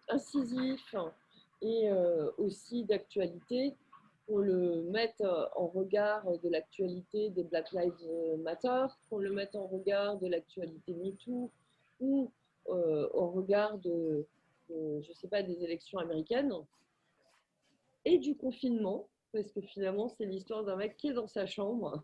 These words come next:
<laughs> et qui attend que, euh, que, que l'amour, euh, et le sexe viennent à lui. C'est un roman qui, évidemment, a fait, euh, scandale, euh, et qui, en même temps, euh,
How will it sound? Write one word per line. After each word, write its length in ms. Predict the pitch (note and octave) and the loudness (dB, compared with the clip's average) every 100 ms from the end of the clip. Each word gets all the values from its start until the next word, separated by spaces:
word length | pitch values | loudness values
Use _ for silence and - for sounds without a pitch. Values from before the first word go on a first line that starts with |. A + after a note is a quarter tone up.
| - | -6
<laughs> 1160 | C4 - - - _ - - _ - - D#4+ A3+ | -6 -4 -8 -10 _ -20 -20 _ -20 -14 -12 0
et 140 | G3+ | 0
qui 240 | G3 - B3+ | 0 4 8
attend 480 | D4 - C4+ B3 - _ _ _ _ _ | 8 6 2 2 -2 _ _ _ _ _
que, 100 | - | -2
euh, 460 | A3 G3+ E3+ D#3 C#3+ C3+ A#2 A2 - _ _ | 0 2 4 2 0 -6 -10 -14 -20 _ _
que, 280 | F#3+ D3+ C3 - | -2 -2 -4 -6
que 60 | F#3+ | -2
l'amour, 880 | E3 D3+ F3 F#3+ G#3+ A#3+ A#3+ A3 F#3+ | 0 0 2 2 0 0 0 0 -2
euh, 180 | E3 - | -2 0
et 100 | F3 | -2
le 160 | E3+ E3 | -2 -4
sexe 420 | - G3+ G3+ - | -2 -2 -2 -4
viennent 360 | D#3+ D#3+ E3+ | -4 -4 -4
à 80 | E3 | -2
lui. 320 | E3+ A#3+ D#4 - - C4+ B3+ - | 0 2 2 0 -14 -16 -16 -18
C'est 300 | - C4 A#3 | -4 0 2
un 140 | A3 | 2
roman 500 | G#3+ A#3 A#3+ B3 B3 | 2 2 2 0 -2
qui, 160 | A#3+ A3 | -2 -2
évidemment, 600 | G3 G3 G#3 A3+ A#3 A3+ | -2 0 0 0 0 0
a 100 | G3 | -2
fait, 280 | - G#3+ G3+ | 0 2 4
euh, 80 | F3 | 2
scandale, 680 | - G3 G3+ G3+ G#3 G#3 E3+ - _ - - - | -2 -4 2 4 6 4 0 -6 _ -20 -20 -8
euh, 720 | F3 D#3+ D#3 D3 D3 C3+ C#3+ A#2 - | -2 0 0 0 -2 -4 -6 -4 -2
et 100 | E3 | -2
qui, 240 | - F#3+ | -2 -2
en 40 | |
même 260 | F3+ F3 F3+ | 0 0 -2
temps, 400 | G#3 G3+ G3+ F3+ | -2 0 2 2
euh, 400 | D3+ C#3+ C3 A#2+ | 2 2 0 -2